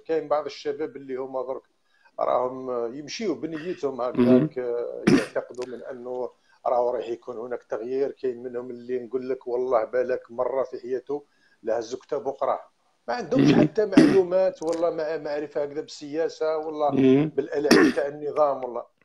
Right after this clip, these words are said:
Speaker 2: سي فري.
Speaker 1: ويشوفوا هما درك مثلا هذا الناس هما اللي راهم يقدموا فيهم، كاين بعض الناس اللي راهم
Speaker 2: مم.
Speaker 1: يقدموا فيهم، وانا هذا هو الموضوع اللي حبيت نحكي عليه،
Speaker 2: مم.
Speaker 1: على القضيه تاع كرنفال. كاين ناس اللي هما دوك مثلا يجيو ليه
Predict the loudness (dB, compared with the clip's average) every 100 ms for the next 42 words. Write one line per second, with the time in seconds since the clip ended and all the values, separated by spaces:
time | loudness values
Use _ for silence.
0 | _ -20 -20 -4 2 4 6 8 8 8
1 | 8 8 8 6 2 -2 0 0 2 0
2 | 2 2 2 0 -4 0 2 2 0 -4
3 | -6 -8 -6 -8 -6 -4 -4 -6 -10 -8
4 | -4 0 -2 -2 -8 -8 -6 -2 -2 -4
5 | -4 -2 -4 -4 -6 -4 -2 -2 0 0
6 | -2 -2 -2 -4 -6 -12 -16 -20 -20 -18
7 | -10 -4 -4 -6 -10 -2 0 0 -2 -4
8 | -4 -4 -4 -4 -4 -2 0 2 2 0
9 | _ _ _ _ _ _ 0 0 0 -2
10 | -2 -2 0 2 2 0 -4 -2 -2 -2
11 | -6 -8 -6 -4 -2 -2 -2 -4